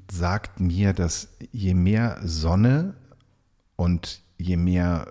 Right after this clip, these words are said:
Wärme, desto mehr Süße, desto bessere Traube. Das ist so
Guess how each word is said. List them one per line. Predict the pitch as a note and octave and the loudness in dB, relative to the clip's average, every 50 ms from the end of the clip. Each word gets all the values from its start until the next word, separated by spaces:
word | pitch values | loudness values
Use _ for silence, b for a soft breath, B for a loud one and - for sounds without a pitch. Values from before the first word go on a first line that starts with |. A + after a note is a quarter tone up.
| - - G2+ | -16 -14 -10
Wärme, | E2+ E2 E2 F2+ F#2 G2 G#2+ A#2 A#2+ A#2+ A#2 G2 | -6 -4 0 0 2 2 2 2 2 2 2 0
desto | F#2+ F#2+ F2 - - - F2 | -2 -4 -4 -4 -4 -4 -2
mehr | E2+ F2+ F#2 F2+ E2 | 0 0 2 0 0
Süße, | D2+ F2 F2+ F#2+ - - G#2 F2+ | -2 -2 -4 -4 -4 -4 -4 -4
desto | E2+ E2+ D#2+ - F2 D#2 | -4 -4 -6 -4 -8 -6
bessere | - D2+ D#2 - - C#2+ C2+ C2+ - | -6 -6 -8 -6 -6 -8 -8 -8 -10
Traube. | - - - - A#2 C#3 C#3 - - D2+ D2+ - - - | -10 -10 -10 -8 -8 -8 -10 -10 -12 -16 -18 -18 -10 -6
Das | - E2+ - | -4 -4 -4
ist | F#2 F2+ - - | -4 -8 -4 -2
so | F2+ E2 D#2+ D2+ C#2+ | 0 2 2 0 -2